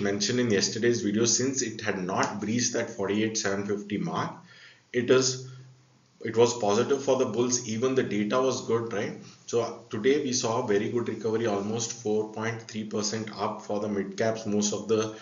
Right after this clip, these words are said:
mid cap stocks were up close to like seven, eight, ten percent as well, right? And the data al-, although the data has kind of dipped, but it is better than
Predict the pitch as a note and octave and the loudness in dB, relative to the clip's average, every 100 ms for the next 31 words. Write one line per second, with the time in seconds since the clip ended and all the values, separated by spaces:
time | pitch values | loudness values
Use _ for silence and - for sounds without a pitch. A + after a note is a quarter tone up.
0 | - - F#2+ G2 - A2 G#2+ - G#2 G#2 | -18 -6 -2 -2 0 0 0 0 0 0
1 | G#2 G2+ G2 - G2+ G2 F#2+ G2+ G2+ G2 | 2 2 2 -2 2 4 4 2 0 2
2 | - F#2 F#2+ F#2+ F#2+ F#2 F#2+ F#2+ F#2+ F#2+ | 0 2 0 0 -2 -2 -2 -2 0 -2
3 | F#2+ F#2+ - E2+ E2 E2+ - - - _ | 0 -4 -6 -6 -6 -8 -10 -14 -20 _
4 | _ _ _ - _ _ - G#2 - - | _ _ _ -20 _ _ -8 -6 -6 -8
5 | - - G2+ G#2+ G#2+ G#2 G#2+ G#2+ C#3+ E3+ | -14 -4 4 6 8 6 4 4 2 2
6 | - - - - - A#2+ - A2+ A#2+ C3+ | -4 -14 -18 -8 -2 0 0 2 8 10
7 | B2 A2 A#2 C3 A#2+ A#2 A2+ - A2+ A2 | 8 4 -2 -2 -2 0 0 0 -2 -2
8 | A2+ - E3+ B2+ - - - - - - | -2 -4 0 2 2 -8 -16 -20 -20 -8
9 | F#2 - - - - - - - B2 A2 | 0 0 -2 -12 -18 -20 -20 -6 -2 4
10 | D3+ - - - - - - - _ _ | 4 4 0 -4 -18 -20 -20 -20 _ _
11 | _ - A2 A2 C#3 D#3 - C#3 F#3 - | _ 0 2 4 4 4 2 0 -2 -6